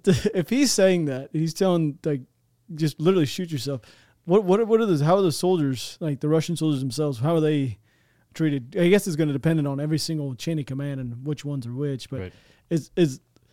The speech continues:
Speaker 1: have you guys heard of them <clears throat> actually? That's the best way to put it,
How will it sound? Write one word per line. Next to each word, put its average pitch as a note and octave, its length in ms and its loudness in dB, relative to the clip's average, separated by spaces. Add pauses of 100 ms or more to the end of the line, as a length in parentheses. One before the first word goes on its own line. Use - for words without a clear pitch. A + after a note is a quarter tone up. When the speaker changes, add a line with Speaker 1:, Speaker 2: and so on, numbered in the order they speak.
(440)
Speaker 1:
have D#3+ 120 -2
you G3 140 2
guys F#3+ 460 6
heard F3 200 2
of C#3 120 -2
them D#3+ 460 0 (600)
<clears throat> - 0 - (640)
actually? D3+ 640 -2 (1080)
That's E3 200 -8
the C#3+ 60 -8
best C3+ 200 -8
way C#3 80 -10
to B2 60 -12
put C3+ 200 -10
it, C3+ 120 -12